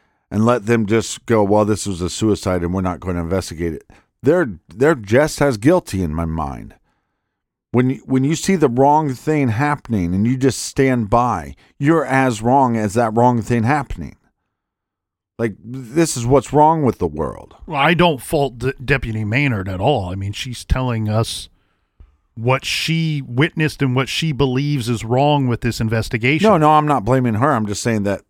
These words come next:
Speaker 1: all the other deputies that were there that just went along with this narrative and didn't do the work to go, "Hey, s-, we need to s-, stop what you're talking about. We need to investigate this as a homicide." They're equally as wrong is what I'm saying.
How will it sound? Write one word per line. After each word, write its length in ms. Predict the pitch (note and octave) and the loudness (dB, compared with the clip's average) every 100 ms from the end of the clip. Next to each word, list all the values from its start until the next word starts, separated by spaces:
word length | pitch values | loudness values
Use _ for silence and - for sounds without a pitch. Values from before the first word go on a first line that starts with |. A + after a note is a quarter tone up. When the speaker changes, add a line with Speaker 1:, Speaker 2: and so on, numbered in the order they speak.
| _ | _
Speaker 1:
all 200 | A2+ C3 | 2 2
the 120 | A#2+ | 4
other 240 | G#2+ A#2+ G#2 | 2 2 0
deputies 640 | A#2+ A2+ A2+ A#2 G#2+ - | -2 -2 -4 -4 -4 -4
that 160 | A2 F#2+ | -2 -2
were 100 | F#2+ | -2
there 340 | F#2+ A2 A#2+ | -2 0 0
that 180 | G2+ D2+ | -4 -6
just 200 | F#2+ - | -8 -2
went 160 | A2 | -2
along 600 | G2+ E2+ F#2+ G#2+ A2+ A#2+ - _ _ - | 0 0 2 2 2 -2 -8 _ _ -4
with 180 | A#2+ F#2+ | -4 0
this 300 | A2+ G2+ G#2+ | -2 0 0
narrative 600 | G#2+ A2 A#2+ B2+ A2+ - | 2 2 2 0 -2 -4
and 260 | G#2+ G2 D#2+ | -2 -2 0
didn't 380 | A2 A#2+ A#2 F#2 | 0 0 -2 -2
do 140 | A2+ | 0
the 100 | G#2 | 0
work 300 | G2 A2+ A2 | 0 -2 -2
to 100 | G#2+ | -4
go, 200 | G2+ F#2+ | 0 2
"Hey, 280 | C#3 D#3+ G2+ - _ | 2 0 -2 -6 _
s-, 240 | - - C#3 | -10 -8 -6
we 180 | C#3 | -2
need 140 | D3+ D#3+ | 0 0
to 60 | |
s-, 180 | G#2 - - | -2 -6 -14
stop 440 | - - C#3 C#3 | -6 0 2 2
what 160 | C3+ B2+ | 0 -2
you're 120 | G2+ | -4
talking 400 | - C3+ C#3 B2 | -2 -2 0 -2
about. 240 | G2+ G2 | 0 0
We 100 | A2+ | 0
need 140 | C3 A#2 | 0 0
to 80 | G#2 | 0
investigate 560 | F#2 A2+ - G#2+ G#2+ | 0 -2 -2 -4 -4
this 180 | F2 F2+ | -4 -6
as 160 | F#2+ D#2+ | -4 -4
a 60 | |
homicide." 640 | D#2 B2 A#2 - F#2 F2 E2+ _ _ _ | -2 0 0 -2 -4 -4 -6 _ _ _
They're 160 | D#3 D3 | 0 2
equally 500 | E3 D#3+ C#3 A#2 G#2+ | 0 0 2 4 2
as 160 | F2 | 0
wrong 320 | C#3 D#3 A#2 | -2 0 0
is 140 | F2+ D2 | -2 -4
what 160 | F2 | -2
I'm 140 | D#2+ D2 | -2 -6
saying. 380 | - A#1 G1+ | -10 -14 -16